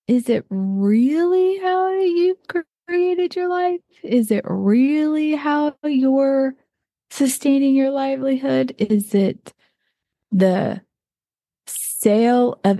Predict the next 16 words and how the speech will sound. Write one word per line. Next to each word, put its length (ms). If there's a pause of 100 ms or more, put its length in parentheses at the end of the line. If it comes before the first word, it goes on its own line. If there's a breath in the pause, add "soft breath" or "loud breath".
(100)
every 800 (340)
drawing 540
that 180
you've 220
put 240
your 100
whole 300
heart 420
into 720 (640)
and 180
people 580 (1400)
latching 720
on 300
to 600
that 460
as 580